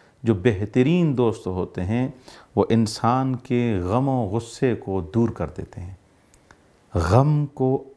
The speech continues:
اپنے لیے قبول کرتے ہیں، دوست کے لیے قبول نہیں کرتے۔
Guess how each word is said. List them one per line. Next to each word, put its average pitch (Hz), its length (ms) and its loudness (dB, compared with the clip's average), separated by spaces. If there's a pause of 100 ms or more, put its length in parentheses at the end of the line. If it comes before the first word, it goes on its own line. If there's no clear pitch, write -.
(120)
اپنے 139 360 2
لیے 147 160 2
قبول 120 340 -2
کرتے 117 380 -4
ہیں، 101 100 0
دوست 107 460 0
کے 101 60 -4
لیے 87 120 -2
قبول 98 440 -2 (720)
نہیں 120 160 2
کرتے۔ - 520 -10